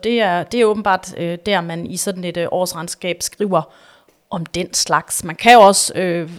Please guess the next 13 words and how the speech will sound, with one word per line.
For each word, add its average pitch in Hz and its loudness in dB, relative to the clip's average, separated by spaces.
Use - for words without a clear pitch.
omtale 202 2
det 175 -4
i 175 -4
ledelsesberetningen, 175 -4
men 165 -10
det 190 -2
var 190 4
altså 170 2
ikke, 180 -6
øh, 156 -10
tilfældet 170 -4
i, 165 -8
øh, 160 -8